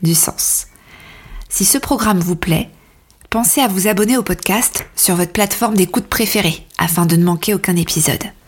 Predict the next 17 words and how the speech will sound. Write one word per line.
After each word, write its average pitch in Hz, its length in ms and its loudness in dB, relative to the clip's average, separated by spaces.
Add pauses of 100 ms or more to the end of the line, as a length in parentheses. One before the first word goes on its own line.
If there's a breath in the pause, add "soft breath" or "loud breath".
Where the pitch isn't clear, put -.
(680 loud breath)
Nous 190 100 6
plongerons 202 460 0
chaque 277 260 0
semaine 190 540 2 (300 loud breath)
dans 170 200 2
un 175 60 4
nouveau 190 260 2
sujet 190 560 2
ou 175 140 2
un 170 80 4
nouveau 226 280 2
défi 214 320 2
entrepreneurial. 175 800 0 (800 loud breath)
Comment 262 240 0
se - 100 0
faire 202 200 -2
connaître - 560 -2